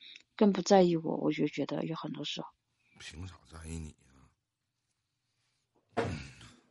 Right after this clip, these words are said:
Speaker 2: 你没，你离婚没孩子吗？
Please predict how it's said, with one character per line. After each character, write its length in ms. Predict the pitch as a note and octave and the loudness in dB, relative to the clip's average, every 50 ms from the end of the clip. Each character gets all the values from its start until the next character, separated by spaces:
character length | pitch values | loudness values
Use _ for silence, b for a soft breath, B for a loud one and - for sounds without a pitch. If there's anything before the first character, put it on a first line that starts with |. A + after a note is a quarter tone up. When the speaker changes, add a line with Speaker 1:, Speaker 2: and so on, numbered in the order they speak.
| _ _ _ _ _ _ _ _ _ _ _ _ _ _ _ _ _ _ _ _ _ _ _ _ _ _ _ _ _ _ | _ _ _ _ _ _ _ _ _ _ _ _ _ _ _ _ _ _ _ _ _ _ _ _ _ _ _ _ _ _
Speaker 2:
你 100 | - F2+ | -20 -14
没， 180 | F#2 F#2+ G#2 - - | -12 -10 -12 -10 -10
你 220 | G2+ G2+ G2+ G2+ | -8 -6 -6 -4
离 180 | G2+ G#2+ C3+ F3 | -2 -2 -2 -2
婚 180 | - D3+ D3+ | 0 0 0
没 140 | C#3 C3 - | 0 0 -2
孩 260 | - - F2+ F#2+ A2 | -4 -6 -6 -4 -2
子 120 | A#2 B2+ B2+ | -2 -2 -2
吗？ 240 | B2 A#2+ B2+ - | -4 -4 -6 -8